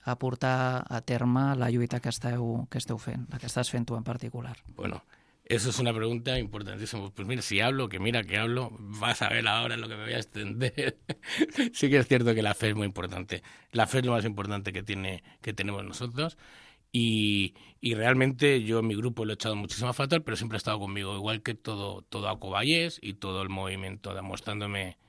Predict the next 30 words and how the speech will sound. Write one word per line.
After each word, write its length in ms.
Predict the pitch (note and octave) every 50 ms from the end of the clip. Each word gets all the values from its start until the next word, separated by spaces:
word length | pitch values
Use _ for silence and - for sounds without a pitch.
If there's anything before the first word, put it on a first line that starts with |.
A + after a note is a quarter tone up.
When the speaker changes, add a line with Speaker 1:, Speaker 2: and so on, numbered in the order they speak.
| _ -
Speaker 2:
y 80 | G#2
dándome 340 | G2+ G#2 G2+ G2+ G2+ G2+ G2
mos-, 240 | G2 G2 F#2+ - - - -
eh, 160 | F#2+ F#2+ F2
muestras 380 | F2+ F#2+ G2 - - - F#2
de 80 | F2 F2
apoyo. 300 | F2 - G#2 G2+ F#2+ - - - - - - - - _ _ _ _ _
Pero 240 | - B2 A#2 A#2+ A2
sin 180 | - - A#2
la 120 | G#2+ G#2 -
fe 140 | - B2 A2+
no 80 | A2
hubiese 200 | G#2+ G2+ - A2
podido 480 | G#2 - G2+ G#2 G2+ G2+ G2 G2 - - _ - - - - - -
seguir 320 | - - - A2+ G#2+ G2 G2+
adelante, 420 | G2 F#2 G2+ B2 C3 A#2+ A2+ G2
ni 340 | F#2 F#2+ F#2 F#2 F#2 G2 A#2+
esto, 380 | C3 - - - D#3 E3 F3 - - - - - - _ _
porque 260 | - G2+ G2 G2+ G#2
realmente 440 | G#2 G2+ G2+ G2+ G2+ G#2 G#2 G2+ G#2+
lo 100 | G2+ G2+
mío 200 | G#2 G2+ G2+ G2+ G2+
no 100 | G2+ G2+
ha 40 |
sido 240 | - - G#2 F#2+ G2
solamente, 680 | - - G2+ F#2+ F#2+ G2 G2 G2 G2 - F#2 F2 F2 - - - _ _ -
esto 240 | G2+ G2+ - - G2
es 100 | - -
una 140 | G#2+ F#2+ F2+
cruz, 300 | B2 C3+ D#3 D#3 D#3